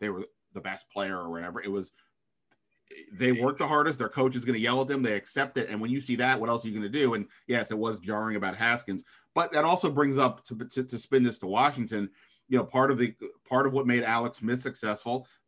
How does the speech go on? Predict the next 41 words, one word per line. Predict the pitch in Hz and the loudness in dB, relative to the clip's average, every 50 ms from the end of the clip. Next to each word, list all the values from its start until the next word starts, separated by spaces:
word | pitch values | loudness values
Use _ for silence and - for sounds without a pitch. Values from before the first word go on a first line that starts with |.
| _ _ | _ _
clearly | - - 131 139 151 151 151 143 135 | -6 0 2 2 4 4 4 4 4
all | 123 120 127 131 127 | 4 4 4 4 4
the | 131 | 2
players | - - 131 131 123 127 123 120 | 0 0 2 2 4 4 4 4
on | 123 117 | 2 0
this | 110 123 127 127 | 0 0 -2 -2
team | - 131 123 127 127 131 | 0 2 4 4 4 4
and | 113 | 2
the | 98 | 0
coaching | - 120 117 123 120 120 110 | -2 -2 -2 -2 -4 -6 -4
staff | - 120 117 117 113 - - _ _ _ | -2 0 0 0 -2 -6 -12 _ _ _
love | - 90 101 117 123 131 127 107 98 | -8 -2 2 4 4 4 2 0 0
this | 110 127 131 127 | 0 0 0 0
guy. | - 113 101 98 104 123 120 - _ _ - | 0 0 2 2 0 0 -2 -6 _ _ -8
Who | - 151 131 127 | -6 -6 -6 -6
couldn't | - - 160 139 123 123 127 127 | -4 -4 0 2 2 0 0 -2
be, | - 117 101 | -6 -8 -4
based | 87 120 113 117 117 - - | -2 -2 -2 -2 -4 -2 -2
on | 117 113 110 | -2 -2 -2
his, | 113 120 110 110 98 95 | -2 -4 -4 -4 -4 -2
uh, | 107 101 101 95 - - _ _ _ - | -2 -2 -2 -2 -4 -10 _ _ _ -4
comeback | - 131 131 123 113 107 - | -2 0 2 2 2 0 -2
story, | - - 104 101 98 101 107 104 - | -4 -4 -2 -2 0 0 -2 -2 -4
o-, | - 110 - - | -6 -8 -4 -2
other | 117 113 95 117 | -2 -2 -2 -2
than, | 101 101 110 104 | -4 -2 -2 -2
I | 101 101 | -2 -2
guess, | 101 110 104 - | -2 -4 -4 -4
maybe | 110 98 101 | -4 -4 -4
the | 95 98 | -4 -4
one | 95 101 107 104 104 104 - 101 - | -4 -2 -2 -2 -4 -6 -8 -12 -14
Associated | 95 - - 110 104 - 110 104 98 98 98 | -10 -6 -6 -6 -4 -4 -4 -2 -2 -4 -6
Press | - - 107 107 107 | -4 -4 -4 -2 -4
voter | 101 104 101 95 95 95 95 - _ _ _ _ _ _ | -4 -4 -4 -4 -2 -4 -4 -6 _ _ _ _ _ _
who | 104 90 | -8 -4
voted | 87 101 101 98 92 - | -4 -2 -2 -4 -4 -6
for | 90 | -8
Ben | 78 110 101 95 | -6 -4 -4 -4
Roethlisberger | 90 85 90 90 95 101 - 98 - 247 254 - - 427 392 254 247 143 135 135 | -4 -4 -4 -4 -4 -6 -8 -4 -2 -2 -4 2 2 4 4 4 4 4 4 2
<laughs> | |
as, | 131 | 2